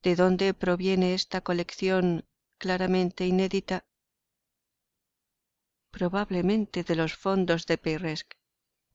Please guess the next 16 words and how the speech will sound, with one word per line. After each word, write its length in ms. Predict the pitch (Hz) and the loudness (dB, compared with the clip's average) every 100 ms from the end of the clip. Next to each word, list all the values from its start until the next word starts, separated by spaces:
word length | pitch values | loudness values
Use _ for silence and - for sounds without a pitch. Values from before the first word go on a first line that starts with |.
| _ | _
que 200 | - 180 | -10 -8
contribuyeron 840 | - 175 170 170 160 180 240 240 175 | -2 -2 0 -2 0 2 2 4 4
a 80 | |
enriquecer 720 | 156 151 151 - 156 208 214 170 | 2 0 -2 -4 -6 -4 -4 -2
la 140 | 156 | 0
biblioteca 720 | 160 151 151 - 180 - 160 | 0 0 -2 -2 -6 -4 -4
de 100 | 160 | -2
Inguimbertine, 1200 | 156 151 160 156 147 151 - - 180 165 160 - _ _ _ _ _ _ _ _ _ _ | 0 0 2 2 2 -2 -4 -4 0 2 0 -2 _ _ _ _ _ _ _ _ _ _
el 200 | 156 147 | 0 2
nombre 320 | 175 190 160 | 2 -2 -4
de 80 | 147 | -2
la 100 | 147 | -4
famosa 480 | - 160 175 - 156 | -2 0 0 -2 -4
biblioteca 560 | 156 151 147 170 - | -4 -2 -2 -4 -4
de 140 | 139 143 | -6 -6
Carpentras. 880 | 151 139 - 143 - - 147 - | -6 -6 -2 -2 -4 -12 -12 -12